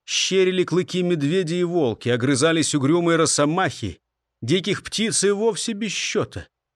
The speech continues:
В великой палате, где готовили стол, по стенам не видать было порожнего места. Боярин сам спустился с пятери встречать воеводу.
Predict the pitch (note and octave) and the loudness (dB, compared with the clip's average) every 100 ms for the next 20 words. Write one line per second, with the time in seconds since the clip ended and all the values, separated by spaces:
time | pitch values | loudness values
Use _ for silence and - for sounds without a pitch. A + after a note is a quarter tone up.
0 | _ _ _ _ _ G2+ G#2 B2+ D3+ D3 | _ _ _ _ _ -8 -2 0 0 0
1 | C3+ C3+ B2 C3+ D3+ C#3+ B2 C3 B2 A2+ | -2 0 2 2 0 -2 -2 0 0 0
2 | C#3 C3 B2 - F3 D#3+ D#3 B2 - C#3 | 0 2 0 0 0 0 -2 -2 0 0
3 | D#3+ F3 D#3+ E3 D#3 D#3 B2+ F3 C#3+ E3 | 2 2 2 2 2 2 2 2 0 -2
4 | E3 D#3 C#3+ C#3+ E3 A#2+ D3 D#3 D#3 D3+ | 0 0 0 2 0 0 -2 -2 0 -2
5 | G2+ - - - _ _ _ _ _ _ | -2 -6 -10 -16 _ _ _ _ _ _
6 | _ G2+ A2+ D3+ F#3+ G3+ C#3+ - F3 E3+ | _ -2 2 4 2 0 -2 0 2 2
7 | E3 D#3+ A2+ - - D3+ - D#3 C3 - | 2 0 -2 -4 -2 -4 0 -2 0 0
8 | C3+ - C#3+ D#3 D#3+ F3 F#3 E3 - D3+ | -2 -2 0 0 -2 -4 -6 -6 -4 -4
9 | C#3+ C#3+ C#3 A2 B2+ C#3+ B2 F#2 E2 | -2 -2 -2 -2 -2 0 -2 -6 -10